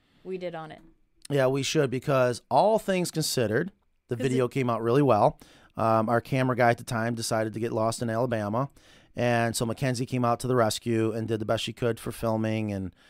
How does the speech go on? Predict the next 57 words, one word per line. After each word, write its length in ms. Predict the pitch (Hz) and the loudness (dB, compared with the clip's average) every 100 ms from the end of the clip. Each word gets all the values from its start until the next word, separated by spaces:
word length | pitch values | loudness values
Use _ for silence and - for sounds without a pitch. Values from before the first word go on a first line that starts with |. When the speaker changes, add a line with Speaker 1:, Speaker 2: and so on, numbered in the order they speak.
| - _ | -20 _
Speaker 2:
trying 220 | - 117 | -4 -2
to 60 | 117 | -2
capture 420 | 135 117 113 120 | 0 0 2 0
everything. 680 | 107 110 - 113 110 107 104 | 0 0 -4 -2 -2 -4 -4
And 540 | 107 101 101 98 87 - | -4 -4 -4 -6 -10 -4
I 100 | 120 | -2
was 120 | 117 | 0
already 320 | 110 107 107 101 | 0 0 0 -2
in 80 | |
a 40 | 98 | -4
miserable 420 | 98 95 98 98 | -4 -4 -4 -4
mood 400 | 98 104 104 98 | -4 -2 -4 -6
and 160 | 92 85 | -8 -12
equipment 400 | - 170 165 151 | -4 -4 -2 0
wasn't 260 | 147 135 | 0 0
working. 380 | 123 127 131 123 | 0 -2 -4 -6
So 200 | - 107 - - - | -4 -6 -8 -20 -10
the 140 | 131 | -4
audio 800 | 135 170 233 220 160 135 123 117 - - | 2 2 4 4 6 6 4 2 -4 -8
wasn't 280 | 120 139 113 | 0 2 0
the 60 | 107 | -2
greatest. 400 | 110 101 90 95 | -2 -2 -4 -4
I 60 | |
did 140 | 107 110 | -2 0
not 200 | 117 107 | 0 -2
give 200 | 117 - | -4 0
Paul, 400 | 113 107 104 98 | 2 2 2 -2
who 100 | 107 | -6
does 200 | 107 95 | -6 -6
the 80 | 98 | -4
video 240 | 104 101 | -4 -4
editing, 480 | 101 98 98 95 92 | -4 -6 -6 -8 -10
the 60 | - | -12
greatest 400 | 95 110 104 98 | -8 -6 -6 -8
material. 540 | 95 - 101 92 92 87 | -10 -8 -6 -6 -6 -8
So 100 | 110 | -4
I 40 | |
regret 460 | 117 151 113 101 - | -2 -2 -2 -4 -4
that. 300 | 92 92 - - - _ _ | -6 -6 -8 -16 -20 _ _
But 260 | 98 104 - | 0 0 -2
I 80 | 110 | -8
think 280 | - 113 - | -8 -8 -4
Speaker 1:
I 60 | 104 | -2
Speaker 2:
all 60 | |
in 60 | 101 | 0
Speaker 1:
didn't 80 | 101 | -2
Speaker 2:
all 40 | 98 | -2
Speaker 1:
notice 340 | 98 - - | -4 -6 -8
anything 320 | 175 175 175 | -14 -16 -18
with 100 | 165 | -18
audio. 440 | 170 165 165 160 165 _ _ _ - | -14 -14 -14 -16 -18 _ _ _ -2
Speaker 2:
Really? 200 | 110 131 | 2 4
Speaker 1:
I 20 | |
thought 80 | 147 | 4
it 60 | 165 | 0
was 120 | 175 | -8
good. 220 | 240 185 | -12 -12